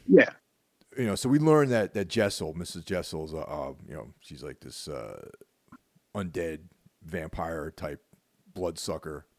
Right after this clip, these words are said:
Speaker 2: Blood
Speaker 1: Ballerina, former ballerina instructor.
Speaker 2: For, yeah,
Speaker 1: Yes.
Speaker 2: and they re-, they reveal that she's, like, you know, a high, a high level ball-, ballet dancer,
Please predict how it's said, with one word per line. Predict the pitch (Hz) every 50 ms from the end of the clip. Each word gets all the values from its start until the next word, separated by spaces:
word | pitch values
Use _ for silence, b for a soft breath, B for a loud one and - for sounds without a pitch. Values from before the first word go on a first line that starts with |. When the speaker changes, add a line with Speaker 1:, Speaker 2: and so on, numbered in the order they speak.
| _ _ _ _ _ -
Speaker 2:
Blood | - - -
Speaker 1:
Ballerina, | 151 151 151 147 143 151 160 156 147 -
former | - 170 156 156 151 139
ballerina | - 151 143 143 139 143 143 139 131
instructor. | 120 117 - - - 110 104 - 104 98 98 - _
Speaker 2:
For, | - - 113 - -
yeah, | 110 104
Speaker 1:
Yes. | - 87 -
Speaker 2:
and | 104 117
they | 120 120
re-, | 120 131 -
they | 143 151
reveal | 156 143 123 101 131 147 143 123
that | 110 95 -
she's, | - 110 104 90 92
like, | 98 92 78 -
you | _ 110
know, | 95 85 80
a | 78
high, | 73 85 92 90 87 87 82 -
a | - 85 82
high | 78 - 95 95 90
level | 87 85 80 80 76
ball-, | 90 87 82 80 78 - -
ballet | 87 82 82 82 82 82 82 80
dancer, | 78 80 73 76 73 - - 78 71 67